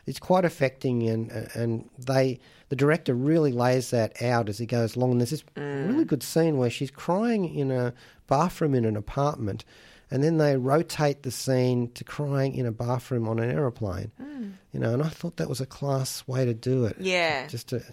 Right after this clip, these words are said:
Speaker 1: you know, get you out of that particular area, but carry the emotion with you. And it's a very emotional film. Um, the villagers, uh, have their own special language and their runes and their gestures and stuff, but they're extremely emotional people
Speaker 2: Mm.
Speaker 1: and very empathic with the other people in the village.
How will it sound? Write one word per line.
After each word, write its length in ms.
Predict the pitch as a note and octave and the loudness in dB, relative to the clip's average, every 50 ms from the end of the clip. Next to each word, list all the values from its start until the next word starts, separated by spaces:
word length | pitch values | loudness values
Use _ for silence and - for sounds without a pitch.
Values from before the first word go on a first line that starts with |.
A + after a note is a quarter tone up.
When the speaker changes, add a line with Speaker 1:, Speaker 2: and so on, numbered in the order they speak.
| - | -12
Speaker 1:
you 80 | B2+ C3 | -8 -6
know, 120 | A#2 A#2 | -6 -6
get 260 | G#2+ - C#3 - - - | -4 -4 -6 -8 -4 -2
you 80 | A#2 A2 | 0 0
out 160 | A2 A2 A2 | 0 0 0
of 100 | A2 A2 | -2 -2
that 200 | A2+ - - _ | -4 -6 -6 _
particular 500 | - - - A#2 - - G#2+ G#2+ A2 - - | -12 -12 -12 -10 -8 -6 -4 -4 -4 -4 -2
area, 360 | - B2 C3 B2+ A#2 G#2+ G#2+ | 0 0 2 4 2 2 0
but 240 | - A#2 A2+ - - - - - - - - | 0 -4 -6 -6 -10 -18 -20 -20 -20 -12 -6
carry 340 | - - C3+ C#3+ C#3+ C#3+ | 0 2 4 4 4 4
the 100 | A#2+ B2 A#2 | 2 2 0
emotion 460 | A2 A2+ A#2 B2+ C3 - - B2 A#2 | 2 2 2 2 0 -2 -4 -4 -2
with 120 | A#2 C3 D#3+ | -2 0 -2
you. 120 | A3+ B3 A#3+ | -2 -2 -2
And 120 | C#3 D3+ | -4 -4
it's 80 | - - | -2 0
a 60 | D3 | 2
very 220 | G3 C4 C#4 B3 F#3+ | 4 4 4 4 4
emotional 480 | D3+ D3 D#3 E3+ - - D#3 C3+ B2 | 4 4 2 2 2 0 -2 -2 -2
film. 320 | A#2 - - C3+ A2 - - - - - - - - - - - - | -4 -4 -4 -4 -4 -4 -6 -14 -20 -20 -20 -20 -20 -20 -20 -10 -6
Um, 400 | A2 A2+ G#2+ G#2 G#2 A2 - - - - | -4 -4 -2 -4 -6 -6 -8 -12 -14 -6
the 140 | - C3+ | -2 -2
villagers, 680 | B2+ B2+ D#3 D#3+ E3 D#3 C3+ C3+ C3+ C3 B2 A2 - B2+ | 2 4 4 6 4 2 2 2 0 0 0 0 0 0
uh, 380 | B2+ B2 A#2+ A#2+ A#2+ A#2+ A#2 - | 2 4 4 2 2 0 -4 -4
have 140 | C3 D#3 C#3+ | -4 -2 2
their 160 | D#3 D3+ C3+ C3 | 4 4 4 6
own 160 | C3 C3 C3 | 4 2 0
special 420 | B2 - - A#2 A#2 - B2+ A2 | -2 -4 -6 -6 -4 -2 -2 0
language 480 | A2+ A#2+ B2 C3 C3 B2 B2 A2+ A2+ A#2+ | 2 2 2 2 2 2 0 0 0 0
and 100 | A#2 G#2+ | 0 2
their 120 | G#2 G#2 | 2 2
runes 500 | G#2+ A2 A#2+ B2 B2 A#2+ A#2 A#2+ A2+ - | 2 4 4 6 6 4 4 2 2 0
and 80 | A2+ G#2+ | 0 0
their 80 | G2+ G2+ | 0 0
gestures 460 | G2+ - C3+ C3+ - - A#2 - - | 0 0 -2 -2 -2 -6 -8 -4 -4
and 100 | A2 - | -6 -6
stuff, 220 | - - G#2 - - - - - - | -4 -6 -6 -6 -8 -16 -20 -20 -18
but 100 | - - | -14 -6
they're 180 | - C3+ C#3 C#3 | -4 -4 -2 -2
extremely 640 | - - - - - D#3+ E3+ F3+ F3+ F3+ F3 D#3+ D3 | -4 -4 -4 -2 0 2 4 4 6 6 6 4 4
emotional 500 | C3+ B2 A#2+ A#2+ C3 - - B2 A#2 A2+ | 4 4 2 2 0 0 -2 -2 -2 -2
people 400 | - - A#2+ C3+ - - G2 F#2+ - | 0 0 0 0 0 -4 -6 -6 -6
Speaker 2:
Mm. 320 | D3 D3 D3+ D3 C#3+ C#3 C3+ | -8 -8 -8 -6 -8 -6 -6
Speaker 1:
and 80 | A#2 A2+ | 0 2
very 220 | C3+ D3 D3+ C#3+ | 4 4 4 4
empathic 580 | B2+ B2 A#2 - - B2+ B2+ - B2 F#2+ - - | 2 0 -2 -2 -2 -2 -2 -2 -4 -6 -4 -6
with 120 | A2+ G2 | -6 -4
the 100 | G#2+ A2 | -2 -2
other 160 | G#2 G#2+ A#2+ | -2 -2 -4
people 320 | A#2+ - A2+ G#2 - - G#2 | -4 -2 -4 -4 -2 -4 -4
in 80 | G#2 | -4
the 80 | A2 A#2 | -4 -2
village. 340 | C#3+ E3 C3+ G#2+ F#2+ - | 0 0 0 0 -2 -6